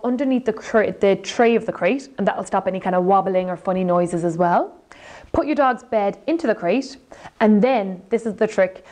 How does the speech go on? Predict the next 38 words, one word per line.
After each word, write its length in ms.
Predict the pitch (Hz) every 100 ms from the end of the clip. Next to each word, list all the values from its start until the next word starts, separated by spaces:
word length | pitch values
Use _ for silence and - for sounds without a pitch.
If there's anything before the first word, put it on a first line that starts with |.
| -
put 160 | - 240
something 240 | 240 233
really 680 | 226 233 233 240 247 247 233
nice 280 | 220 202 -
and 160 | 202 202
really 240 | 214 208
smelly 400 | 202 196 175 180
in 100 | 190
there. 200 | 196 -
So 340 | - 208 196
hot 340 | 190 - 262 262
dog, 400 | 233 226 220 190
warmed 280 | 214 233 226
up 80 |
hot 260 | 226 208 208
dog, 460 | 202 202 202 196 -
cheese, 680 | 240 220 214 214 214 202 - - -
bits 160 | 208
of 100 | 233
chicken 300 | - 226 214
that's 180 | 208 208
warm, 300 | 202 202 202 214
everything 420 | 220 240 240 240
that's 160 | 233
gonna 140 | 233 220
be 80 | 208
nice 240 | 220 220
and 100 | 240
smelly 480 | - 214 196 185 185
and 160 | 185 190
really 360 | 190 190 185
get 240 | 185 185 185
the 80 |
dog 320 | 180 175 175 175
wanting 440 | 175 180 160 175
to 80 | 165
go 100 | -
in. 140 | -